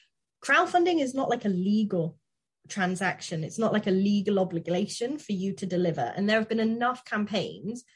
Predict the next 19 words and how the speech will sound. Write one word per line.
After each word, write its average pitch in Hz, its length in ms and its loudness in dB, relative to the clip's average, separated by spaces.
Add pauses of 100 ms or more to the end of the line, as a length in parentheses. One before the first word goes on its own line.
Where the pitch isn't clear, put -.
(300)
where 180 460 0 (880)
the 185 400 -2
owner 214 340 2
of 208 140 0
the 196 80 -12
campaign 175 560 -2
has 185 160 -6
taken 214 300 -2
the 175 60 -4
money, 165 300 -2
never 196 280 2
delivered, 156 580 -4
and 165 160 -8
then 160 320 -4
gone 170 180 2
on 156 140 -2
a 156 40 -6
really 160 220 -2
nice 160 480 -8